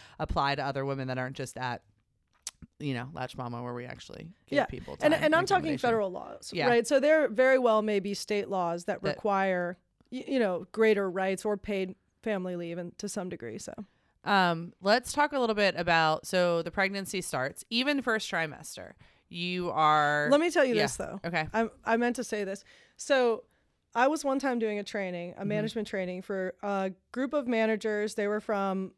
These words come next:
Speaker 2: all different types of manufacturing
Speaker 1: Mm-hmm.
Speaker 2: arenas and had everybody close their eyes and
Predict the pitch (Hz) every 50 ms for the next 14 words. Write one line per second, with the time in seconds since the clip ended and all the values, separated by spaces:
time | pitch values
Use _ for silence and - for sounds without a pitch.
0 | _ _ 180 196 226 262 254 339 311 - 262 226 214 - 226 190 190 185 - 208
1 | 180 185 185 180 185 185 - 185 170 175 175 - - 214 220 220 226 240 233 -
2 | _ - 175 147 226 233 240 247 247 254 262 - - - _ _ _ _ _ _
3 | _ _ _ _ _ - 240 247 240 240 233 226 226 220 220 - - - _ _
4 | _ _ _ _ _ _ _ _ _ - - - 262 240 - 202 226 254 277 262
5 | 311 311 302 - - 240 240 240 208 214 185 180 180 156 - 98 90 190 - -
6 | _ _ _ _ _ _ _ - 214 214 208 202 190 190 175